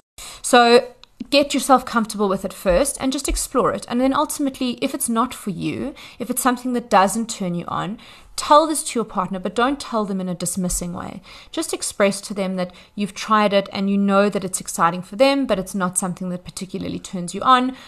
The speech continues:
so it might not be something that you're necessarily going to engage with frequently.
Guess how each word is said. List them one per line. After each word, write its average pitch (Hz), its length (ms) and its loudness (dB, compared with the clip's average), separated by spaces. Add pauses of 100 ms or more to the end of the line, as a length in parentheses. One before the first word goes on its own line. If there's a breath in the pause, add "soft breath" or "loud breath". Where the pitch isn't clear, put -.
so - 160 -4
it 202 100 -2
might 202 220 4
not - 240 -12
be 196 160 -4
something 185 380 -4
that 180 160 -6
you're 185 100 -4
necessarily 175 580 -4
going 170 260 -2
to - 140 -8
engage 175 480 -2
with 185 160 -10
frequently. - 840 -6